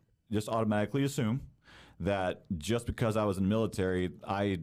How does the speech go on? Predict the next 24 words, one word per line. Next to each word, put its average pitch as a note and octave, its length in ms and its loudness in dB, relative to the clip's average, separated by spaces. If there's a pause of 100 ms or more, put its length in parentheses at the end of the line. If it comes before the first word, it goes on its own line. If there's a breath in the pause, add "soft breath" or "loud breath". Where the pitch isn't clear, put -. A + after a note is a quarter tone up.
(160)
am F2+ 160 0
an E2+ 120 -2
expert F#2 340 -2
at D2+ 60 -2
what F2 100 0
I'm D#2+ 140 -2
doing. D2+ 340 -2
Well, F#2 200 -2
that's - 360 -6 (180)
not, F2+ 400 0
that G#2+ 120 -2
shouldn't G#2 280 -2
be E2+ 80 0
the C#2 80 0
case, - 520 -8 (140)
right? F2 240 0
Like, E2+ 200 -4
I, F#2+ 360 -2 (420 loud breath)
I C#3 220 -2
personally B2 540 -2
feel F#2+ 340 0
that, D#2+ 300 -2 (460 loud breath)
uh, D#2 340 -2 (120)
if, G2+ 360 -2